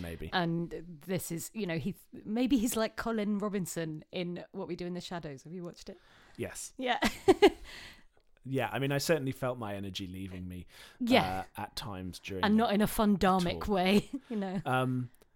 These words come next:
Speaker 1: so can I, so that happened. I don't know if there's anything else you wanna say about that talking experience, except it went on for a long time
Speaker 2: It
Speaker 1: without
Speaker 2: went on
Speaker 1: any
Speaker 2: for a long
Speaker 1: structure.
Speaker 2: time.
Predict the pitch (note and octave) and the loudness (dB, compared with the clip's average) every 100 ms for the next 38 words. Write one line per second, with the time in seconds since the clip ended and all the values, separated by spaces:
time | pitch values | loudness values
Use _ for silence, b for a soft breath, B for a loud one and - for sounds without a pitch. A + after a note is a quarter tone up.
0 | _ - - - B3 A#3 A#3 G#3+ - G3+ | _ -6 -4 4 6 8 8 6 4 0
1 | A3 C4+ - E3+ D3 A#2+ A2+ B2 C3 - | 4 6 6 4 4 0 -2 -2 -6 -2
2 | D#3 F3 E3 D#3 D#3 D#3 D3+ C#3+ C#3 C3+ | 0 4 4 4 4 6 6 4 2 2
3 | C3+ C3 B2+ C#3+ B2 - - - B2 A#2 | 2 0 0 -2 -2 -4 -8 -4 -4 -4
4 | A#2+ - A2+ G#2+ G#2 A2+ - - - - | -8 -6 -4 -2 -4 -6 -6 -6 -6 -4
5 | B2 A#2 A2 A2 A2 G#2+ G#2 - G2+ G2 | -4 -4 -4 -4 -4 -4 -6 -8 -8 -6
6 | G2 A#3 C4+ C4+ B3+ B3+ B3 B3+ B3+ B3+ | -4 -2 0 -2 -2 0 0 -2 -2 -4
7 | - A3 F3 D#3+ | -4 -4 -4 -4